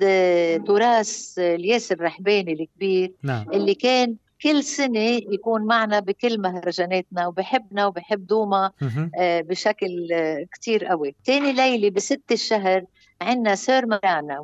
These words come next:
Speaker 2: نعم.
Speaker 1: وفرقة فيليكاليا وفرقة عشتار. رح يكون عنا ليلة مميزة. جمعية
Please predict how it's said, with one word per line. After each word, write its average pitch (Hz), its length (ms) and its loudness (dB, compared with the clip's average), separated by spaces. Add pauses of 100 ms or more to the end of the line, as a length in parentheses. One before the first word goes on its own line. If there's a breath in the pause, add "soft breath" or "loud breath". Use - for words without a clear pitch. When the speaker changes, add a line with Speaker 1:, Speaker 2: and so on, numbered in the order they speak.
Speaker 2:
نعم. 135 140 -2
Speaker 1:
وفرقة 202 440 0
فيليكاليا 202 920 -2 (320)
وفرقة 180 720 2
عشتار. 170 520 -2 (160)
رح 190 160 -4
يكون 208 280 -2
عنا 185 600 -2
ليلة 196 380 0
مميزة. 170 680 -4 (360)
جمعية 208 520 0